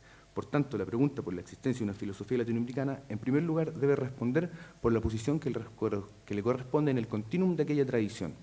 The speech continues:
Debe responder por el modo en que asume la tradición filosófica occidental y del, y desde el lugar que lo hace.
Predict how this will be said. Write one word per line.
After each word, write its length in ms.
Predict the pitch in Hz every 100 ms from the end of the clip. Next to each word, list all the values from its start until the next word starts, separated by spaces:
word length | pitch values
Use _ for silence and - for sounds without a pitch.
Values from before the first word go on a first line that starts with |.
| - - - -
Debe 180 | 110
responder 460 | 104 107 107 110 113
por 120 | 101
el 80 | 95
modo 240 | 127 143
en 60 | 131
que 120 | 131
asume 280 | 98 - 151
la 100 | 135
tradición 360 | 104 104 113 104
filosófica 440 | 107 - 110 110
occidental 540 | 104 - 123 127 175 175 - -
y 80 | 117
del, 320 | 120 110 117
y 80 | -
desde 260 | 113 151 143
el 60 |
lugar 240 | 139 120 120
que 100 | 104
lo 100 | 85
hace. 240 | 82 -